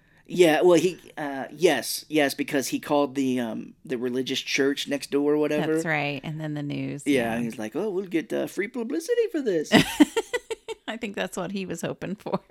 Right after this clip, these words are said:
Speaker 1: He tells the cops at some point, he was like, "Well, Lisa was pretty sad because her roommate Sky left." Well, when I say roommate, I mean that in the Greek sense, meaning, like, they were having sex.
Speaker 2: Oh.
Speaker 1: And here's the funny thing, is that none of these police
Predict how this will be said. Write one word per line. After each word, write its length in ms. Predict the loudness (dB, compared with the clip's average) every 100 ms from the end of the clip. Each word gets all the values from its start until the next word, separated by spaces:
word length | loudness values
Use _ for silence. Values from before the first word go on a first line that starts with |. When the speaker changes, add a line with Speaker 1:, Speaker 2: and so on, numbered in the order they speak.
| -14 -14 _ _ -10
Speaker 1:
He 100 | -2
tells 280 | 2 2 2
the 60 | -4
cops 380 | -2 -2 -4
at 80 | -8
some 160 | -8 -4
point, 140 | -2
he 100 | -2
was 140 | -2 -2
like, 180 | -4 -6 -20 -20 -20 4
"Well, 420 | 8 10 8 4 0
Lisa 360 | 0 2 4
was 280 | 4 4 2
pretty 260 | 0 -2 0
sad 340 | 2 2 2
because 360 | 0 -2 -2 0
her 120 | 0
roommate 400 | 2 2 0 0
Sky 340 | 0 0 2 0
left." 540 | 0 0 -2 -6 -16 _ _ _
Well, 240 | 4 6 6
when 140 | 2
I 80 | 0
say 200 | 4 4
roommate, 500 | 6 4 4 2 0
I 100 | 0
mean 200 | 0 0
that 120 | 0 -2
in 160 | -2
the 60 | -4
Greek 420 | -6 -2 -2 -2
sense, 600 | -8 -8 -8 -10 -12 -14 _
meaning, 360 | -4 -2 0 -2
like, 180 | -4 -4
they 100 | -6
were 100 | -4
having 260 | -6 -6
sex. 540 | -6 -6 -6 -6 -10 -6
Speaker 2:
Oh. 600 | -4 -2 -2 -2 -4 -8 -10 _ _ _ -20 -2
Speaker 1:
And 120 | 0 2
here's 140 | 2
the 60 | 0
funny 220 | 0 0
thing, 240 | 0 0
is 140 | -2 2
that 360 | 2 2 -2 _ _ _ _ -6
none 300 | -2 -2 -2
of 100 | -6
these 120 | -6
police 460 | -2 0 0 -2